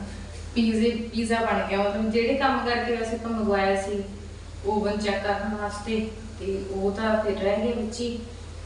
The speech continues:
ਤੇ ਬਾਕੀ ਜੇ ਅੱਜ ਆਪਾਂ ਕੜਾਹੀ 'ਚ ਪੀਜ਼ਾ ਨਾ ਬਣਾਉਂਦੇ ਜੀ, ਫਿਰ ਪਤਾ ਨਹੀਂ ਭੁੱਖੇ ਹੀ ਸਾਰਨਾ ਪੈਂਦਾ। ਭੁੱਖੇ ਮਤਲਬ ਵੀ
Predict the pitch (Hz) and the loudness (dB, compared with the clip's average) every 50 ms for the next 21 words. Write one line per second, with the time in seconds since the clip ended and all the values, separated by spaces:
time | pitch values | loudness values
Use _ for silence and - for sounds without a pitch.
0 | - - - - - - - - 180 180 175 180 180 180 180 - 180 - - - | -12 -14 -14 -14 -14 -12 -8 -6 -6 -4 -4 -4 -4 -6 -6 -8 -8 -10 -10 -10
1 | - - - - 208 208 208 208 208 220 220 220 220 220 214 214 - - 208 190 | -10 -10 -6 0 2 2 2 2 0 0 2 2 2 2 0 -2 -6 -6 -4 -2
2 | 196 208 208 202 208 214 214 214 214 214 214 208 202 196 196 208 240 - 240 233 | 0 2 2 2 2 0 0 0 0 -2 0 2 4 4 4 4 4 0 -2 -4
3 | 240 226 202 208 208 202 190 190 196 - 185 196 196 202 202 202 208 202 214 220 | -4 -4 -2 -2 -2 -2 -2 -2 -2 -2 -2 0 0 0 2 0 0 0 0 0
4 | 220 220 - - - - - - - - 208 202 196 196 - 196 196 202 202 202 | -2 -2 -4 -8 -10 -12 -12 -12 -8 -2 0 0 2 2 2 2 2 2 2 2
5 | 202 202 196 196 196 - - - - - - - - - - - - - - - | -2 -4 -4 -6 -8 -10 -12 -12 -12 -14 -14 -12 -12 -12 -12 -12 -10 -10 -8 -6
6 | 247 247 - - 233 208 196 202 202 196 196 196 196 196 190 196 196 196 202 233 | -4 -4 0 2 2 2 2 2 2 2 2 2 2 0 2 2 2 2 2 2
7 | 269 262 - - - - - - - - - - - 262 - - 277 262 240 247 | 0 0 -2 -4 -8 -10 -10 -8 -2 0 0 2 2 0 2 2 4 4 6 6
8 | - - 254 247 247 247 247 220 247 247 247 233 240 247 | 4 4 4 0 0 -2 -2 -2 -4 -4 -4 -6 -8 -10